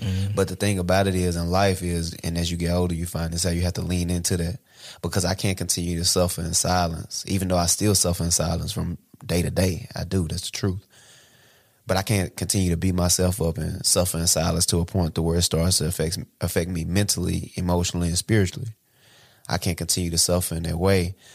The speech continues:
Speaker 2: So it's forever present. I lean into it. I guess to answer your question, I'm more accepting of the things that I can't change. And I know that's something we hear all the time, but it's the truth. I'm more accepting of the things that I'm not able to change in my life up until this point.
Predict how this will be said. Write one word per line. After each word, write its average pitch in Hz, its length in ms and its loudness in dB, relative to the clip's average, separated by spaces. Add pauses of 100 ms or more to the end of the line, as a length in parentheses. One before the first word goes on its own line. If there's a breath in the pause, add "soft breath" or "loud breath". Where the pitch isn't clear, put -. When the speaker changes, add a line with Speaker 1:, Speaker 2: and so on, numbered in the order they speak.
Speaker 2:
So 85 420 0
it's 104 120 0
forever 95 280 2
present. 85 340 0
I 80 60 -2
lean 95 300 2
into 85 380 2
it. 76 140 -4 (320 loud breath)
I 90 100 2
guess 98 140 2
to 85 80 -2
answer 92 200 0
your 90 100 2
question, 98 300 2
I'm 87 120 0
more 85 200 2 (280)
accepting - 480 0
of 90 100 -6
the 85 80 -6
things 85 300 -4
that 78 80 -6
I - 100 -2
can't 82 280 -2
change. 82 340 0
And 85 100 -2
I 85 40 0
know 87 140 0
that's 87 140 2
something 87 260 -2
we 87 120 0
hear 90 260 2
all 85 200 2
the 80 60 -2
time, 87 340 0
but 82 100 -2
it's - 100 -2
the - 80 -10
truth. 113 340 -2 (360 soft breath)
I'm - 80 -6
more 82 120 0
accepting 82 440 0
of 82 80 0
the 85 60 -4
things 82 260 -2
that 82 120 -4
I'm 82 200 0
not 80 180 -2
able 80 220 -6
to 80 80 -8
change 78 320 -4
in 80 80 -6
my 85 100 -8
life 90 280 -6
up - 100 -6
until 92 200 -8
this 123 120 -8
point. - 260 -12